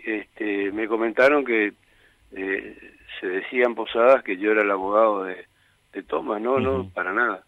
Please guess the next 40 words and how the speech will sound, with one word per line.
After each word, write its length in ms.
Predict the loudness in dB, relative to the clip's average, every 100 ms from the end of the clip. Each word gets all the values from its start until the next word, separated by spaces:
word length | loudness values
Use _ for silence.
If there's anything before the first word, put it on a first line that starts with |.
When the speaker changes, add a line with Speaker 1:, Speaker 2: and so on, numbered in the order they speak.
| -2
Speaker 2:
No 160 | 4 6
tiene 220 | 6 6
Speaker 1:
Yo 40 |
Speaker 2:
nada 120 | 8 6
Speaker 1:
estoy 140 | 8
Speaker 2:
que 20 |
ver 80 | 6
Speaker 1:
tan 60 | 8
Speaker 2:
con 80 | 6
la 80 | 6
causa. 180 | 6 10
Speaker 1:
preocupado 220 | 10 10
como 160 | 4 -2
ustedes 400 | 2 6 6 6
porque 580 | 2 -4 2 4 4 0 _ -20 -20 -20 _
Oscar 460 | -10 -8 6 8 8
es 260 | 6 2 -2
muy 320 | -4 2 4
amigo 340 | 4 4 4
mío, 380 | 2 4 6 4
así 260 | 2 -6 -6
que 300 | -4 -4 -6 _ -20 -6
Speaker 2:
Ah. 160 | -4 -4
Speaker 1:
andaba 340 | 0 6 6
tratan-, 380 | 6 2 -2 -4 -4
también 420 | -4 2 2 4
atrás 400 | 4 4 4 6
de, 340 | 4 0 -2 -6
de 120 | -4 2
ver 240 | 4 4
dónde, 560 | 2 -2 -2 -2 -4 -10 _ -20 -2 -2 -2
dónde 240 | -10 -10 -10
está 340 | -2 4 4
y 120 | 4
qué, 180 | 0 -4
qué 140 | 0 0
le 80 |
anda 160 | 0 -2
pasando. 560 | -4 -4 -6 -4 -8 -8
Speaker 2:
Ujú. 440 | -6 -4 -4 -6